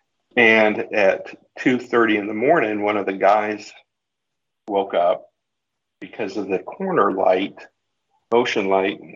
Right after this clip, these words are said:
came on, and he was just like, "Oh, I wonder what did that." It just kinda woke him up, and he wasn't really thinking about Bigfoot or anything. And when he crossed the hall to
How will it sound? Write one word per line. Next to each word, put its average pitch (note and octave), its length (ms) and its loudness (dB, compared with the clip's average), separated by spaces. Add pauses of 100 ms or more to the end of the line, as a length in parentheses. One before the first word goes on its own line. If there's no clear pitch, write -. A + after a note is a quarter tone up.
(180)
came A2 200 0
on, F#2+ 260 2
and G2 120 -10 (920)
he G#2+ 80 -4
was F#2+ 180 -4
just G2+ 200 -6
like, F#2 280 -4
"Oh, - 360 -4 (1200)
I A2 40 -6
wonder G#2 160 2
what F#2+ 180 0
did G2+ 180 0
that." F#2 380 4
It G2 140 -6
just A2 180 -6
kinda A2+ 180 2
woke G2 240 2
him F#2+ 140 -2
up, F#2 220 0
and F#2 260 -10 (240)
he G#2+ 80 -12
wasn't A2+ 380 0
really G2 240 0
thinking G2+ 360 -4
about F#2+ 360 0
Bigfoot G#2+ 260 -2
or F2+ 140 -6
anything. G2+ 420 -6
And F#2+ 240 -4
when F#2+ 120 -4
he F#2 120 -6 (460)
crossed - 400 0
the - 60 -8
hall C#3 360 2
to G2+ 380 -8